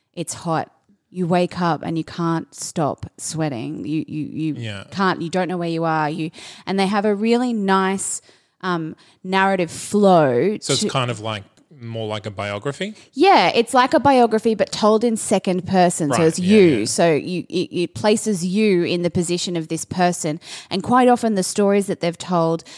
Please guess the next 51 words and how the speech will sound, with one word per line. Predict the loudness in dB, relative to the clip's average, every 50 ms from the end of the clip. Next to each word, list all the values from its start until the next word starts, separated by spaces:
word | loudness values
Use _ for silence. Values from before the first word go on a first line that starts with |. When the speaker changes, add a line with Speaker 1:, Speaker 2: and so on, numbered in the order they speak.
| -10 -2
Speaker 1:
up | -2 -2 0 0
until | -2 -4 -4 -4
they | -4 -4 -4
get | -2 -4 -4 -6 -6
to | -8 -6
the | -4 -2 -2
end, | -2 -2 -2 -4 -6 -4
they're | -4 -2 -2
the | -2 -6
stories | -6 -4 -4 -4 -4 -4 -6
that | -8 -10
you | -8 -8
haven't | -6 -8 -8 -8 -8 -12
heard | -10 -8 -6 -4 -4 -4 -4 -6 -10 -14 -18
yet, | -12 -6 -2 -2 -2 -2 -2 -8 -12 -12 -10
Speaker 2:
Mm. | -10 -10 -12 -14 -14 -8 -4
Speaker 1:
um, | -2 -2 -2 -2 -4 -4
or | -6 -6 -4
that | -4 -6 -6
you | -6 -6
may | -4 -4 -4 -4
not | -6 -6 -6
be | -6 -4
as | -4 -4 -6
familiar | -6 -6 -6 -4 -2 -2 -2 -2 -2 -2
with. | -2 -2 -2 0
I | -2 0
know | 0 0 0 0
with | 0 -2 -4 -2
one | -2 -2 -2 -2
particular | -4 -6 -6 -6 -8 -6 -6 -4 -2 -2 -2 -2 -2 -4
episode | -6 -6 -6 -8 -6 -4 -4 -4 -4 -4
that | -4 -4
I've, | -2 -2 -2 -4 -6 -6
um, | -6 -4 -4 -4 -4 -4 -6 -8 -10 -12 -16 _ _ _ _ _ -20 _ _ _ _ _ _ -8
recommended | -8 -6 -4 -4 -2 -2 -2 -2 -2 -4 -6 -4
that | -6 -6 -6 -8 _ _ _ _ _
neither | -12 -8 -6 -6 -4 -4 -4 -6
of | -6 -6
you | -8 -8 -8 -8 -10
will | -10 -10
probably | -10 -10 -10 -10 -12 -12 -12 -12
listen | -12 -12 -12 -12 -12 -12
to | -12 -12 -14 -14
because | -12 -12 -14 -12 -12 -14 -14 -12 -12
you | -12
don't | -12 -12 -14 -12
pay | -12 -12
attention | -10 -8 -10 -10 -10 -10 -10
to | -8 -8
my | -6 -6 -6 -6 -8 -10